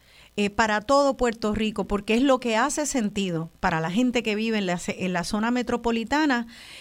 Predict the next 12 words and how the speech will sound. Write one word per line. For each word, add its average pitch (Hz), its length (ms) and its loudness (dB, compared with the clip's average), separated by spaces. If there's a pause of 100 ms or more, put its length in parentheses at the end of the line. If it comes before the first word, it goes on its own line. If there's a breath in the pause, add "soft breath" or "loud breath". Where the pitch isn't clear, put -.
(160 loud breath)
eh, 208 260 0
y 240 140 0
para 196 240 0
la 175 100 -2
gente 220 280 -2
que 233 180 -2
vive 233 460 -2
en, 175 340 -4
en 185 180 -4
todos 185 280 0
los 190 100 -2
pueblos. 170 540 -4